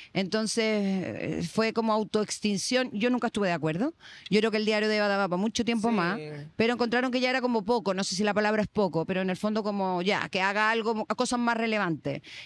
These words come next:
Speaker 1: Y ahí se perdió como, y estuvieron, estuvimos años, fueron como ocho años.
Speaker 2: Ocho años, ocho años de mi vida, Eva, sí, gracias.
Speaker 1: Imagínate,
Speaker 2: Ah, te estoy,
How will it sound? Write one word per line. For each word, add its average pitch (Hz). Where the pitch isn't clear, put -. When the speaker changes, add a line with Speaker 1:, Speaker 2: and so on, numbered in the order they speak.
Speaker 1:
Y 220
ahí 214
se 247
perdió 233
como, 214
y 180
estuvieron, 156
estuvimos 165
años, 247
fueron 220
como 165
ocho 233
años. 277
Speaker 2:
Ocho 214
años, 247
ocho 254
años 240
de 247
mi 233
vida, 214
Eva, 202
sí, 233
gracias. 214
Speaker 1:
Imagínate, 240
Speaker 2:
Ah, 208
te -
estoy, 208